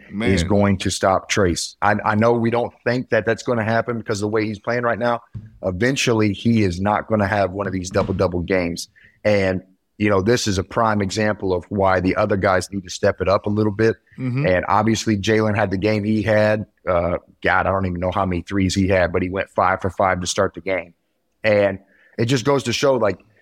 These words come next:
Speaker 2: yeah, we, we're starting to have those pieces. Like you said, if Trace isn't gonna have a good game, uh, a good game, he had a great game. But if he's not gonna have one of those monster games,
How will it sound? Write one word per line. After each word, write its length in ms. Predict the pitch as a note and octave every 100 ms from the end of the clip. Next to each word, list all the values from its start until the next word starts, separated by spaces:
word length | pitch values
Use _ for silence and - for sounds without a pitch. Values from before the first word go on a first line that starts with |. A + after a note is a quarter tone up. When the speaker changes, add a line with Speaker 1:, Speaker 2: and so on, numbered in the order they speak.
| _ -
Speaker 2:
yeah, 140 | A2+ A2
we, 160 | A#2
we're 180 | A#2 B2+
starting 280 | - D3 A2+
to 60 |
have 180 | B2 A#2
those 160 | A2+ A2
pieces. 320 | B2 A#2 G#2+
Like 160 | A#2 A2
you 40 |
said, 220 | - A2
if 120 | F#2 -
Trace 260 | C3 C3
isn't 180 | B2 A2+
gonna 160 | A2 G#2
have 200 | G#2 G2
a 40 |
good 220 | F#2+ G2+
game, 360 | G2 G2 F#2+ G2 _ _ _ _ -
uh, 140 | E2 -
a 80 | F2
good 240 | E2+ E2+
game, 280 | E2+ D#2+ D2 _
he 100 | -
had 120 | F#2
a 40 | F2
great 260 | E2+ E2
game. 300 | E2 D#2+ D#2 - _
But 140 | G#2 G2+
if 40 |
he's 140 | A2+
not 180 | A2 G#2+
gonna 140 | A2 G#2
have 220 | G#2+ G2
one 140 | G#2
of 40 | G2
those 200 | G2 E2+
monster 560 | F2 F#2+ G#2+ G2+ - F2+
games, 540 | G#2+ A2 G2 F#2 -